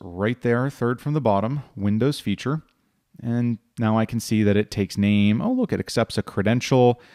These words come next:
Uh, it has the ensure right there. So there's several other things it can do. Anyway, now I've actually created a moff that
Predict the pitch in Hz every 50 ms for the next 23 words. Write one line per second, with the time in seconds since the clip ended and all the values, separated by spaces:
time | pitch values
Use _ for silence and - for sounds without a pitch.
0 | - - _ _ - - 92 90 92 90 - 107 98 - - - 107 101 101 101
1 | 95 87 92 101 95 95 - - - 104 92 92 90 - - - - 127 123 123
2 | 127 123 120 123 120 - _ _ _ _ _ _ _ _ _ - 113 110 113 110
3 | - 117 113 110 113 113 110 113 113 107 107 _ _ _ _ _ - - 110 98
4 | 107 104 - - - - - 139 131 117 117 101 98 101 95 98 90 - 95 95
5 | 85 85 92 - - - 90 87 101 95 87 78 - _ _ _ _ _ _ _
6 | _ _ _ _ _ _ _ _ _ - 170 175 151 113 95 87 - _ _ -
7 | - 127 139 147 160 160 151 135 123 - - 131 123 120 - - 123 113 107 -
8 | _ _ _ - - - - 131 120 117 123 135 147 165 170 156 165 160 131 -
9 | - 127 120 120 120 127 139 135 107 87 87 107 - - - - - _ _ _
10 | _ - - 107 107 110 - -